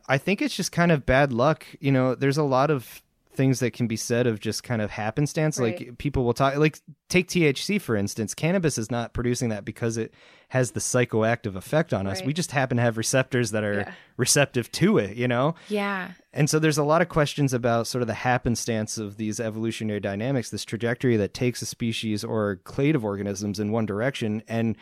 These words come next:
Speaker 1: humans are just so apt to try and experiment and move around the globe that
Speaker 3: <laughs>
Speaker 1: we're bound to come into contact with this stuff on some point.
Speaker 2: Yeah.
Speaker 1: And
Speaker 3: Yeah.
Speaker 1: sometimes it affects us, sometimes it doesn't.
Speaker 2: Yeah.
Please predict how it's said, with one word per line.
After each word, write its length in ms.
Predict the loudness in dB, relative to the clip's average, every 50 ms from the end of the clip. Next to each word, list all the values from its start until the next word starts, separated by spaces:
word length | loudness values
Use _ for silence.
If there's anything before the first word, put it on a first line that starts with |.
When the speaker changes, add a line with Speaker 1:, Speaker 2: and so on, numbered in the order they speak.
| -12 -20 -20 -20 _
Speaker 1:
humans 340 | -2 2 4 4 4 4 2
are 60 | 0
just 220 | -2 -2 -2 -2 -2
so 280 | 0 2 2 2 2 0
apt 380 | 0 -2 -2 -2 -4 -8 -10 -10
to 80 | -10
try 380 | -8 -4 -2 0 2 2 2 2
and 140 | 2 2 0
experiment 680 | -4 -6 -4 -2 0 0 2 2 2 2 2 2 0 -2
and 180 | -2 -2 0 0
move 200 | 2 0 0 2
around 220 | 2 2 2 2 0
the 60 | -2
globe 460 | -2 -2 0 2 4 6 6 4 4
that 240 | 4 2 2 2 0 -2 -4
Speaker 3:
<laughs> 220 | -4 -4 -2 2
Speaker 1:
we're 160 | 2 4 4 2 0 _
bound 360 | 2 4 6 8 8 6 6
to 80 | 4 2
come 220 | 2 2 2 4 4
into 120 | 2 0
contact 560 | 0 0 2 2 2 2 2 0 -2 -2 -4
with 120 | -8 -6 -4
this 120 | -6 -6
stuff 280 | -2 0 0 0 0 0
on 120 | -2 -4
some 280 | -2 -2 0 0 0 0
point. 340 | 2 2 2 2 0 -2 -4
Speaker 2:
Yeah. 60 | -6
Speaker 1:
And 280 | -6 -4 -4 -4 -6 -8 -10 _ _
Speaker 3:
Yeah. 760 | -16 -12 -8 -8 -8 -6 -8 -8 -8 -8 -10 -8 -10 -10 -8
Speaker 1:
sometimes 560 | -8 -4 -2 -2 0 0 0 0 0 0 0
it 60 | 0
affects 320 | -2 -2 -2 -2 -2 -2 -4
us, 100 | -4 -4
sometimes 400 | -4 -4 -2 0 0 0 0 -2
it 80 | -4
doesn't. 440 | -4 -2 -4 -2 -4 -6 -8 -10 -10 -10
Speaker 2:
Yeah. 180 | -10 -10 -10